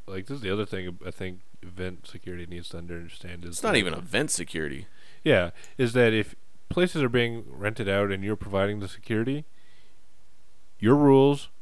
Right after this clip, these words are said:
Speaker 1: are the only rules that matter, for lack of a better term. Uh,
Speaker 2: I
Speaker 1: was
Speaker 2: mean,
Speaker 1: about
Speaker 2: I, I, I, I know you're about to drop some choice words. Uh,
Speaker 1: I stopped myself.
Speaker 2: I, I know. Good job.
Speaker 1: New year,
Speaker 2: 'Cause,
Speaker 1: new
Speaker 2: you know,
Speaker 1: me.
Speaker 2: you know,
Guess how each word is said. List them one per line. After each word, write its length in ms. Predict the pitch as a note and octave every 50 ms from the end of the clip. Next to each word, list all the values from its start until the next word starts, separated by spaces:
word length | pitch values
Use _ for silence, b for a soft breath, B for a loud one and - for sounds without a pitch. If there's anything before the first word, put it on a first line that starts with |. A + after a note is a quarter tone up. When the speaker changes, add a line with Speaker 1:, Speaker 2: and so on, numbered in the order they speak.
| - - -
Speaker 1:
are 60 | F#2+
the 100 | F#2+ G#2
only 160 | A#2 B2 B2+
rules 260 | B2 A2+ A2 A2 G#2+ G#2+
that 160 | G#2 - - - - - - - - - - -
matter, 400 | - F#2+ G2 F#2 F2+ E2+ F2 A2 -
for 160 | - - F#2+
lack 220 | F#2 G2 G2+ F#2+ -
of 60 | F2+
a 20 |
better 200 | F2+ F#2 F2 F2
term. 300 | F2 - F2+ E2+ F2 F2 - - - - - - F2
Uh, 60 | F2 E2+ E2+ -
Speaker 2:
I 60 | -
Speaker 1:
was 80 | G#2 G2+
Speaker 2:
mean, 240 | G#2+ G#2+ G#2+ G2+ G2
Speaker 1:
about 60 | G2
Speaker 2:
I, 280 | G#2 G#2 G#2 G#2 A2 A#2
I, 200 | - - A2+ A#2
I, 160 | A#2 - A2+ A#2
I 40 | A#2
know 160 | A#2 A#2 A#2+
you're 220 | B2 A#2 A2+ A2 G#2+ G#2+
about 280 | G2 G2+ G2+ G2 - -
to 80 | -
drop 240 | F#2+ - G2+ G2 G2
some 160 | - - G#2
choice 340 | F#2 - - G2 F#2+ - -
words. 400 | - G2 F#2+ F#2 F#2 - - - -
Uh, 320 | - D#2+ E2+ E2 D#2+ D2+ E2+ - -
Speaker 1:
I 80 | - F2+
stopped 280 | - - G2+ G#2+ A2
myself. 300 | G#2 F#2+ F2 - F2+ F2
Speaker 2:
I, 160 | - E2+ F#2+
I 160 | F#2+ F2 F#2 F#2+
know. 240 | G2 G#2+ G2+ F2+
Good 160 | F2 F2+ G2 F#2+
job. 260 | G#2 G#2+ G#2 F#2+ - - - F#2
Speaker 1:
New 80 | G2 G2
year, 200 | G2+ G2 G2 G2
Speaker 2:
'Cause, 120 | G#2 F#2+
Speaker 1:
new 60 | G2
Speaker 2:
you 40 | G2
know, 140 | G#2+ G#2+ G2+
Speaker 1:
me. 240 | G#2 F#2+ F#2 F2+ - B B B B
Speaker 2:
you 60 | G2+
know, 140 | G2 F#2